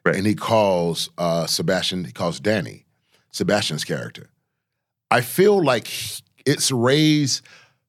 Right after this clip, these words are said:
Speaker 2: baton, baton handing off to, uh,
Speaker 1: Sebastian.
Speaker 2: Sebastian to be the new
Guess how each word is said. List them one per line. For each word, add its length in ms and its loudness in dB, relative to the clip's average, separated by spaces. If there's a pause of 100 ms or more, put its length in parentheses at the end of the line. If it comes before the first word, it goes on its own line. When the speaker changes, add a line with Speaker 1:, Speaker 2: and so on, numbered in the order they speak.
(140)
Speaker 2:
baton, 460 0
baton 480 0
handing 560 -2 (160)
off 400 0 (200)
to, 420 -2 (120)
uh, 220 -2
Speaker 1:
Sebastian. 40 -4
Speaker 2:
Sebastian 640 0
to 120 -4
be 220 2
the 320 -2 (320)
new 500 2